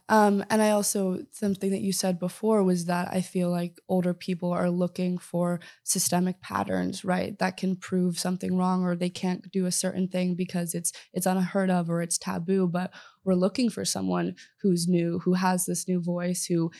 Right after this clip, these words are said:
isn't just, like, holding on to the past in any sense. Um, and I think this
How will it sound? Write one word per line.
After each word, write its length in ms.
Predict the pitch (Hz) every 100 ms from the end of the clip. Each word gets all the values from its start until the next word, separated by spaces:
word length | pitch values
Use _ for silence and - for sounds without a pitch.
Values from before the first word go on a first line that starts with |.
| -
isn't 260 | 196 208 180
just, 240 | 175 -
like, 280 | - 175 - _ _
holding 340 | - 180 90 73
on 240 | 98 92
to 100 | -
the 80 | 101
past 500 | - 104 104 - -
in 140 | 185
any 240 | - 185 185
sense. 540 | - 180 185 185 - -
Um, 460 | 180 175 170 90 - _ _ _ _
and 460 | 202 185 170 185 180 - _ _
I 80 | -
think 320 | 190 196 196
this 280 | 190 180 -